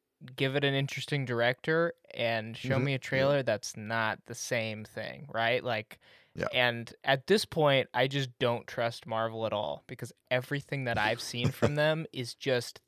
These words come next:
Speaker 1: the same, like, mass-produced bullshit.
Speaker 2: Factory films.
Speaker 1: Yeah, like, factory movies. And, like, not that D C's any better, but, like,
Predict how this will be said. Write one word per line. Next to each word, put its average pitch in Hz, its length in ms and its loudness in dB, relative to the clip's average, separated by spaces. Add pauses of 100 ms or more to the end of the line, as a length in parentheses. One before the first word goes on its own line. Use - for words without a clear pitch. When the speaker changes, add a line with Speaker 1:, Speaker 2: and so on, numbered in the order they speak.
Speaker 1:
the 123 260 -4
same, 131 760 -2 (520)
like, 117 480 2
mass-produced 123 1080 0
bullshit. 117 640 4
Speaker 2:
Factory 76 80 2
films. 71 380 -6
Speaker 1:
Yeah, 151 240 8
like, 120 180 2
factory 135 520 0
movies. 170 560 0 (100)
And, 131 220 2
like, 120 340 0 (460)
not 143 320 4
that 135 180 2
D 139 160 0
C's 139 240 -2
any 131 160 0
better, 120 380 2
but, 135 240 0
like, 113 380 -2